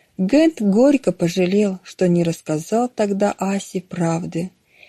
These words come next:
и теперь ему надо было решить, стоит ли, пусть запоздало, рассказать другу эту историю.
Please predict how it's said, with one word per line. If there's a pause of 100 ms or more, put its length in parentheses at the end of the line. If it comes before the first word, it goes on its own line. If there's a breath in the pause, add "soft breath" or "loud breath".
(140 soft breath)
и
теперь
ему
надо
было
решить, (380)
стоит
ли, (540)
пусть
запоздало, (180)
рассказать
другу
эту
историю.